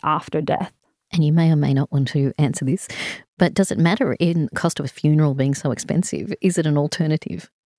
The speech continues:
Speaker 1: So it's a tricky one. Um, we do, if we do get next of kin donations,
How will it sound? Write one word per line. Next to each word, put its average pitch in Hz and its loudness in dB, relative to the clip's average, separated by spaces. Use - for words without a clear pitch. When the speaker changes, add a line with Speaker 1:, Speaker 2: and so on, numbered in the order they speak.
Speaker 1:
So - 2
it's - 2
a 240 6
tricky 220 2
one. 190 4
Um, 170 2
we 196 4
do, 208 4
if - 0
we 214 4
do 196 4
get 180 4
next 180 0
of 175 -4
kin 175 2
donations, 180 2